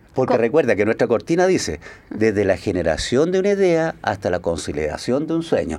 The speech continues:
Speaker 2: Exacto,
Speaker 1: Mira, ¿viste?
Speaker 2: exacto.
Speaker 1: ¿Cómo la visualizas tú? Ay, juguemos un rato.
Speaker 2: Bueno, yo, yo, yo la veo... Eh,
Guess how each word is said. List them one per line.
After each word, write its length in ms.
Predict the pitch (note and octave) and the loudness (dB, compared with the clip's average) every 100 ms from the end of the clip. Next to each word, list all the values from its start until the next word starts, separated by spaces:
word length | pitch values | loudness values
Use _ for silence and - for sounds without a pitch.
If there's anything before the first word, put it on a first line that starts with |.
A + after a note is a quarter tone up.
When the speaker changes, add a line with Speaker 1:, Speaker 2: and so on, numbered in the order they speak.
| - | -6
Speaker 2:
Exacto, 200 | A3 F#3+ | -4 2
Speaker 1:
Mira, 240 | D3+ F3 | 2 4
¿viste? 460 | D#3+ C4 - G4 G4+ - | 2 2 2 0 -2 -4
Speaker 2:
exacto. 680 | G3+ G3 - G3 F3 - F3+ | -2 -2 0 0 0 -6 -4
Speaker 1:
¿Cómo 180 | - A3+ | 0 2
la 80 | G#3+ | 2
visualizas 440 | E3+ C3+ A#2+ F#2+ F2 | 0 0 -2 -2 -4
tú? 140 | E2+ | -2
Ay, 140 | D#2+ - - - - | -2 -4 -14 -20 -2
juguemos 320 | G3+ F3 C#3 | 0 2 2
un 40 | G#2+ | 0
rato. 220 | - - - - - - - - - | -4 -8 -20 -20 -20 -20 -20 -20 -16
Speaker 2:
Bueno, 420 | - G#3 C4+ D4 | -4 0 4 4
yo, 280 | A#3 B3+ B3+ | 4 4 2
yo, 800 | G#3 B3+ C#4 C#4 C4+ C4 B3+ B3 | 0 0 2 2 0 0 -2 -2
yo 180 | G#3+ A#3+ | -2 0
la 160 | C4+ B3+ | 2 2
veo... 440 | A#3+ B3+ C4 C#4+ | 2 2 2 -2
Eh, 840 | A#3 A3+ A3 G#3+ G#3 G3+ G3 F#3+ | -2 -2 -2 -2 -2 -2 -4 -6